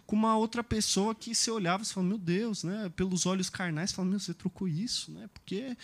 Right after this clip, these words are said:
sua esposa tão abençoada e você trocou ela por qualquer coisa." Esse é um grande problema do ser humano. Nós trocamos, é, a, aquilo que é mais importante na nossa vida, aquilo que faz mais efeito pelo encanto. Nós nos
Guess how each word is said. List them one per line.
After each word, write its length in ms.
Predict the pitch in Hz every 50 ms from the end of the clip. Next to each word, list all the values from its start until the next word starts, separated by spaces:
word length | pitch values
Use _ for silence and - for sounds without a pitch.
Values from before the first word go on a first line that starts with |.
| - - -
sua 140 | - - 202
esposa 340 | 214 - - 214 220 214 214
tão 260 | - - 220 254 254
abençoada 960 | 254 226 190 233 262 - - - - 240 196 160 139 160 196 226 262 233 226
e 40 | 196
você 240 | 190 208 - - 220
trocou 380 | - 226 214 202 - - 214
ela 120 | 226 233 226
por 120 | - 208
qualquer 300 | - 220 208 - 226 208
coisa." 640 | - - - 180 196 233 269 277 247 - 202 156 143 - - - - -
Esse 180 | 226 240 - 277
é 40 |
um 60 | 269 226
grande 240 | 226 262 254 -
problema 680 | - - 277 277 202 180 220 240 247 277 277 269 247 220 -
do 260 | 170 156 160 185 214
ser 220 | - - 240 240
humano. 380 | 277 254 240 202 202 247 262 247
Nós 180 | 233 233 - -
trocamos, 680 | - 233 220 - - 214 240 262 247 254 262 240 - - - - - -
é, 360 | 190 208 220 220 220 208 190 - - 190 -
a, 300 | 170 175 156 120 156 175
aquilo 300 | 180 - - 233 240 233
que 100 | - 226
é 40 | 202
mais 260 | 196 208 240 233 -
importante 720 | 233 220 - 214 190 180 - - 175 190 226 214 - 208
na 120 | 190 180 175
nossa 300 | 175 175 - - 165 143
vida, 240 | 135 165 202 208
aquilo 220 | 190 - - 190 185
que 120 | - 196
faz 320 | - - 190 190 185 - - - - 220 165 -
mais 380 | - 147 175 196 214 214 190 -
efeito 640 | 208 208 - - - 165 170 196 202 - - -
pelo 300 | - - - 185 190 208
encanto. 420 | 214 202 - - 175 196 196 - 170
Nós 180 | 170 170 160
nos 200 | 170 180 160 156